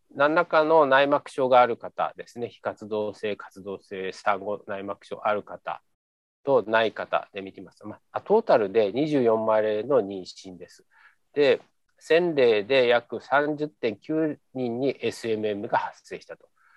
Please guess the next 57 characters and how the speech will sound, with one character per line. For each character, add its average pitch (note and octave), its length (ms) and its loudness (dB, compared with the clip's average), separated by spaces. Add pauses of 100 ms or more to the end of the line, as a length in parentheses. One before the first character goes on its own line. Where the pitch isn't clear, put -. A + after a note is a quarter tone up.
(300)
で、 B2+ 220 -2 (180)
そ D3 220 -6
の D3 240 2
内 C#3 280 -4
訳 D3 320 0
が D3+ 180 4
こ C3 100 0
の A2 120 0
内 G#2+ 220 0
膜 A2 260 -6
症 A2+ 220 -2
が A2 140 2
あ A2+ 80 2
る G#2+ 100 -8
人 - 200 -16
と F2+ 120 -14
な F2 200 -10
い - 40 -12
人 E2 180 -20
で、 F2 240 -10 (100)
こ F2+ 140 -14
う F2 80 -12
い D#2+ 140 -16
う D#2+ 40 -20 (220)
内 F2+ 260 -16
訳 E2+ 260 -14
に D#2 80 -20
な D#2 80 -20
り D2 120 -20
ま D#2 180 -20
し - 80 -20
て、 - 240 -14 (380)
う F#2+ 80 -16
ん F2 60 -18 (120)
と、 F2+ 220 -12 (800)
え - 60 -20
っ G#2 40 -20
と、 G#2+ 100 -14
内 C3 180 2
膜 C#3+ 160 -4
症 C3+ 140 -2
の C3 120 4
あ C#3 60 4
る C3+ 80 -2
人 G#2+ 260 -10
で F#2 100 -4
は、 G2 340 2
あ F#2+ 120 -14
の、 F2+ 160 -16
エ F#2+ 100 -10
ス - 160 -12
エ G#2 80 -6
ム G#2 140 -8
エ G2+ 100 -6
ム F#2 120 -12
が D#2+ 100 -12
い-、 E2 140 -16